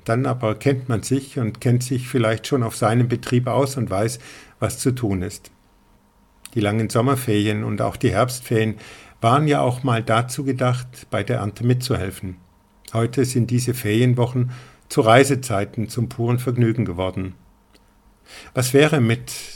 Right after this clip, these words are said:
der Fünf-Tage-Bauerei gewonnen? Bauern hätten Personal, das ihnen fehlt,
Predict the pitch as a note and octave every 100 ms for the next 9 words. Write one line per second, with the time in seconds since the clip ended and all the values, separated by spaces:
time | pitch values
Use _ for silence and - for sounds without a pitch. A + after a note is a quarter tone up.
0 | - A#2 G#2 G2+ - A#2+ B2 A2+ A2 B2+
1 | A#2 A2 G#2+ G2+ G#2+ A2 A2 C#3+ G#2 F2
2 | - _ _ _ _ _ _ _ - G2+
3 | A#2+ B2+ A#2 A#2+ B2 A#2+ A#2+ B2 A2+ D3
4 | D3 - B2 A2 G#2 A#2 B2